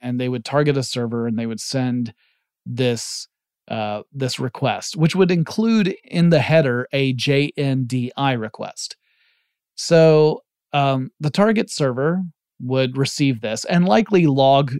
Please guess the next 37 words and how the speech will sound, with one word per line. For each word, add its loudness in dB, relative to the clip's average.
this -2
request -4
as -6
an -6
error 0
using 0
log 2
four -6
j. -4
Log 4
four 2
j, 2
while 2
logging 4
the -2
error, 2
sees 0
that -2
there's 0
this -2
J 0
N 0
D -2
I -2
request -2
in 2
the 0
header 2
of -4
the 0
request -4
that -12
was -12
sent -6
to -14
them, -16
right? -8